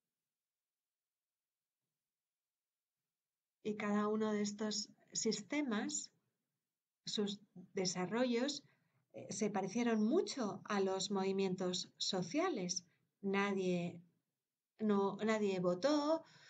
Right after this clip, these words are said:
eh, y su legitimidad es la reputación que han ido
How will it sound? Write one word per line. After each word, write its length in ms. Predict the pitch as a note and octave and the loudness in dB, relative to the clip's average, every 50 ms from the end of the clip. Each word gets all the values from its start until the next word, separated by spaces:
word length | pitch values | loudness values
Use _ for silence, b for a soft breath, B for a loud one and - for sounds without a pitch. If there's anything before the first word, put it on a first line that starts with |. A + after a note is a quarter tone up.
| B B B B | B B B B
eh, 440 | - A3 G#3 G3 G3 G3 - - - - _ _ _ _ _ _ _ _ _ _ _ _ _ _ _ _ _ _ _ _ _ _ _ _ _ _ _ _ _ _ _ _ _ _ _ _ _ _ _ _ _ _ _ | 0 0 2 2 2 0 -2 -6 -10 -16 _ _ _ _ _ _ _ _ _ _ _ _ _ _ _ _ _ _ _ _ _ _ _ _ _ _ _ _ _ _ _ _ _ _ _ _ _ _ _ _ _ _ _
y 160 | - A3+ G#3 | -2 0 0
su 400 | F#3+ - - A3 G#3 G3+ G3 G3 | 0 0 2 2 4 4 4 4
legitimidad 920 | F#3+ G3 F#3+ E3+ G#3 G3 G3+ G3 F#3+ F#3 F#3+ G3+ B3 C#4+ C#4+ C4+ C#4+ E4 - - - _ _ _ _ _ _ _ _ _ _ _ _ _ _ _ _ _ _ _ _ _ _ - | 4 2 2 2 0 -2 -2 -2 -2 -2 0 0 0 0 -2 -2 -4 -6 -8 -10 -16 _ _ _ _ _ _ _ _ _ _ _ _ _ _ _ _ _ _ _ _ _ _ -4
es 380 | G#3+ A3+ B3 B3 B3 - - _ _ _ _ _ _ _ _ _ _ _ _ _ | -2 0 0 0 0 -2 -6 _ _ _ _ _ _ _ _ _ _ _ _ _
la 180 | - G#3 G3 F#3+ | -2 0 0 0
reputación 960 | F#3+ G3 F3+ G3 G3 F#3+ F#3+ F#3 F#3 F#3 - C#4+ D4+ D4+ C4+ C4+ D4+ F4+ - - _ _ _ _ _ _ _ _ _ _ _ _ _ _ _ _ _ _ _ _ _ _ _ _ _ _ _ _ _ _ _ _ _ _ _ _ _ _ _ _ _ _ _ _ _ _ _ _ _ _ _ _ _ _ _ _ _ _ _ _ _ _ _ _ _ _ _ _ _ _ _ _ _ _ - | 0 -2 -2 -2 -2 -2 -2 -4 -4 -4 -2 0 0 2 0 0 -4 -6 -8 -12 _ _ _ _ _ _ _ _ _ _ _ _ _ _ _ _ _ _ _ _ _ _ _ _ _ _ _ _ _ _ _ _ _ _ _ _ _ _ _ _ _ _ _ _ _ _ _ _ _ _ _ _ _ _ _ _ _ _ _ _ _ _ _ _ _ _ _ _ _ _ _ _ _ _ -4
que 180 | - G#3+ G3+ | -2 0 0
han 200 | G3+ G3+ G3+ G#3 | 0 0 2 2
ido 480 | G#3+ G#3+ G3+ G3 G3 F#3+ F#3+ F#3+ - | 2 2 0 0 -2 -2 -2 -4 -6